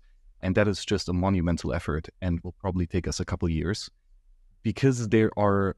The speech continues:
opportunity costs, right? We, we need to focus. And for example, making Wasabi a-, able to sign coin join transactions on the hardware wallet is a feature that we want to do. So not just Trezor Suite connect, uh, Trezor connected to your Wasabi wallet, but also Coldcard,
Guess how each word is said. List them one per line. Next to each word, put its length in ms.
opportunity 540
costs, 500
right? 200
We, 140
we 140
need 160
to 80
focus. 520
And 160
for 140
example, 640
making 360
Wasabi 540
a-, 200
able 200
to 180
sign 560
coin 240
join 220
transactions 500
on 100
the 80
hardware 280
wallet 400
is 200
a 100
feature 260
that 220
we 80
want 160
to 100
do. 220
So 140
not 160
just 200
Trezor 260
Suite 300
connect, 340
uh, 60
Trezor 320
connected 360
to 100
your 260
Wasabi 400
wallet, 240
but 120
also 480
Coldcard, 560